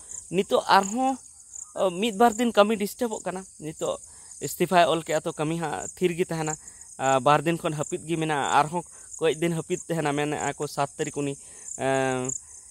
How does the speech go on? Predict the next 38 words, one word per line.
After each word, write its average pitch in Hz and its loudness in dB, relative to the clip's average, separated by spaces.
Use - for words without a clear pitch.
ᱮᱢᱟᱭ 160 4
ᱥᱚᱢᱚᱭ, 156 0
ᱟ, 131 4
ᱨᱟᱡᱽᱡᱚᱯᱟᱞ᱾ 135 2
ᱛᱚ 277 2
ᱱᱚᱝᱠᱟᱛᱮ 262 6
ᱠᱟᱹᱢᱤ 247 4
ᱛᱟᱭᱚᱢ 262 6
ᱤᱫᱤᱜ 202 0
ᱠᱟᱱᱟ᱾ 233 2
ᱚᱱᱟ 220 2
ᱤᱭᱟᱹᱛᱮ 233 0
ᱱᱤᱛᱚᱜ 226 -2
ᱫᱚ 240 4
ᱪᱟᱢᱯᱟᱭ 165 0
ᱥᱚᱨᱮᱱᱟᱜ 208 -2
ᱟᱹᱭᱩᱨ 170 0
ᱛᱮ 196 -8
ᱠᱟᱹᱢᱤ 175 0
ᱦᱚᱸ 175 -2
ᱦᱩᱭ 180 -2
ᱦᱟᱛᱟᱲ 170 -2
ᱠᱚᱜᱼᱟ᱾ - -2
ᱦᱮᱸ, 175 -2
ᱟᱡ - 2
ᱩᱱᱤ 147 0
ᱥᱟᱶᱛᱮ 160 0
ᱛᱟᱦᱮᱸ 185 -6
ᱠᱚᱜᱼᱟ, 170 0
ᱟᱨᱮ 202 2
ᱵᱟᱛᱞᱟᱣ 240 6
ᱠᱮᱭᱟ, 202 -2
ᱪᱮᱫ 226 0
ᱫᱚᱨᱠᱟᱨ 214 2
ᱛᱟᱦᱮᱸ 202 -4
ᱠᱟᱱᱟ 190 -2
ᱡᱮ 170 -4
ᱚᱱᱟ 156 -2